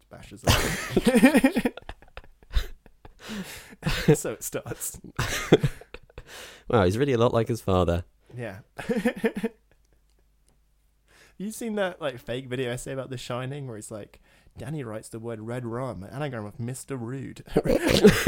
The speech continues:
Speaker 1: reference to how rude Jack becomes later in the film. He's certainly being Mister Rude now.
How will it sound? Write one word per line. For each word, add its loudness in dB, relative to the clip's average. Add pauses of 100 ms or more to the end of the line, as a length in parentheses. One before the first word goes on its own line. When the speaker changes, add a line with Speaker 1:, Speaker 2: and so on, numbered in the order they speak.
(340)
Speaker 1:
reference 6
to -2
how 0
rude 0
Jack -6
becomes -8
later 0
in -2
the 2
film. -2 (920)
He's -10
certainly -6
being -8
Mister -10
Rude -8
now. -10